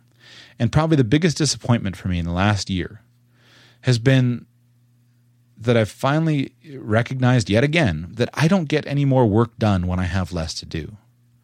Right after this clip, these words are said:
Many of the comments that many of you shared with me,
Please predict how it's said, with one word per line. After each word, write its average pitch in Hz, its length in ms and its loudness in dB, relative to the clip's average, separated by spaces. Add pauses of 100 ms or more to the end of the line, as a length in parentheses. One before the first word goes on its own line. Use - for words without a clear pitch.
(560)
Many 139 320 4
of 117 420 0
the 98 720 0 (180)
comments 110 480 0
that 92 140 -4 (160)
many 107 720 0
of 85 80 0
you 92 100 2
shared 117 340 2
with 90 240 -4
me, 80 220 -10